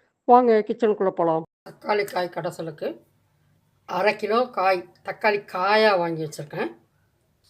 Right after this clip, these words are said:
எல்லா சமயத்துலையும் காய் கிடைக்காது, ரெண்டு ஒரு இடத்துல ஃபுல்லா காய் இருக்கும். அதனால காயா இன்னைக்கு நான் வாங்கி வச்சிருக்கேன். சின்ன வயசுலலாம் தக்காளி காய் கடைசல் செஞ்சுருக்கோம். நம்ம வயல்லையே இருக்கும், அதனால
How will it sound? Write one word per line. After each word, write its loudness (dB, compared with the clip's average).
எல்லா 2
சமயத்துலையும் -2
காய் 2
கிடைக்காது, -2
ரெண்டு 0
ஒரு 2
இடத்துல -2
ஃபுல்லா 0
காய் 0
இருக்கும். -4
அதனால -6
காயா 2
இன்னைக்கு -4
நான் -4
வாங்கி -4
வச்சிருக்கேன். -8
சின்ன -6
வயசுலலாம் -4
தக்காளி -4
காய் 0
கடைசல் -6
செஞ்சுருக்கோம். -6
நம்ம -2
வயல்லையே 2
இருக்கும், -6
அதனால 0